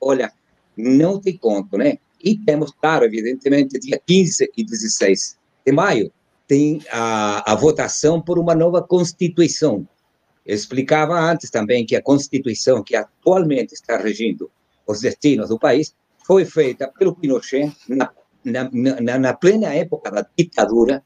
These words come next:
certo? Sem publi-, sem publicidade, sem direito a contestar absolutamente nada, né? Então, claro, evidentemente, isso vai dar muito o que falar, né?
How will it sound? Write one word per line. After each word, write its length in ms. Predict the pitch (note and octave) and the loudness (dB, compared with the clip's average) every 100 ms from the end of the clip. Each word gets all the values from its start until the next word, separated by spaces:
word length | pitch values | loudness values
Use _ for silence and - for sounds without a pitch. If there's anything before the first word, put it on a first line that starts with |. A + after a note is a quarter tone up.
| _ _ _ _ | _ _ _ _
certo? 460 | - C3+ C3 - | -2 0 -2 -8
Sem 340 | - - F#3 E3+ | -6 0 2 2
publi-, 480 | - D3+ C#3 C#3 - | 2 0 2 -2 -2
sem 200 | E3+ D#3+ | -2 0
publicidade, 720 | D#3 C3+ B2+ A2+ A#2+ C#3+ C3 | 0 -2 -4 0 0 0 -2
sem 200 | - F#3+ | -2 0
direito 380 | D3+ D3 D#3+ D#3 | 2 4 2 0
a 40 | |
contestar 580 | C#3 C#3 C3+ - D3 D3 - _ | -6 -6 -6 -2 0 -2 -4 _
absolutamente 840 | B2+ C#3 C3+ B2+ D#3+ E3 D3 D#3 D#3 | -4 -2 0 2 2 2 2 2 0
nada, 320 | B2 G#2 G2+ | 0 -4 -2
né? 160 | C#3 - _ _ _ _ | -2 -2 _ _ _ _
Então, 280 | A3+ A3+ C4+ | -4 0 0
claro, 320 | A3+ A3+ F#3 D3+ | 2 2 4 2
evidentemente, 680 | D3+ F3 F3+ F#3 F#3 F3 F3+ | 0 -2 -4 -4 -6 -4 -2
isso 340 | F#3+ F#3+ G3 | 0 0 -2
vai 240 | - E3+ | 0 0
dar 220 | E3 E3+ D#3 | 2 2 2
muito 540 | D#3 E3+ G#3 G#3 G3+ G3 | 4 4 4 2 -4 -4
o 100 | C#3 | -6
que 180 | - D#3+ | -6 -2
falar, 420 | F3 D#3+ B2 B2 | 2 2 2 0
né? 160 | C3 | -2